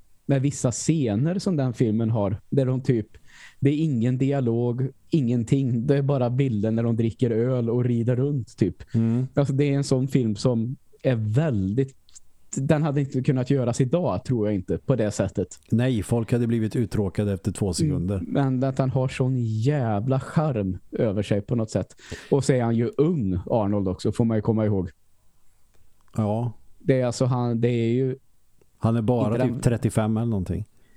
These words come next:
Speaker 1: Jo, men alltså det, man ser ju på honom, det, det är inte den Arnold som sen vad Arnold blev. Där är han ju inte riktigt då, tycker inte jag,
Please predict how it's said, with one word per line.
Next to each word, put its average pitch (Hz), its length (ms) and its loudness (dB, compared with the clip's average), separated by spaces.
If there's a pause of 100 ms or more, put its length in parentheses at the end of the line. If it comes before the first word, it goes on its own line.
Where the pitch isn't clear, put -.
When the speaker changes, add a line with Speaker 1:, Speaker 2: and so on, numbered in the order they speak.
(200)
Speaker 1:
Jo, 143 320 0
men 135 300 0
alltså 131 180 0
det, 127 200 0
man 131 220 0
ser 135 160 2
ju 123 220 2
på 120 240 0
honom, 120 260 -2
det, 120 160 0
det 127 120 0
är 131 40 2
inte 123 180 -2
den 123 240 0
Arnold 107 400 0
som 117 140 0
sen 107 560 -2 (580)
vad 117 640 0
Arnold 110 280 0
blev. 107 460 -2 (480)
Där 131 280 2
är 110 160 2
han 117 120 0
ju 127 120 0
inte 113 400 0
riktigt 131 480 -2
då, 92 180 0
tycker 104 340 0
inte 101 140 -2
jag, 85 160 -2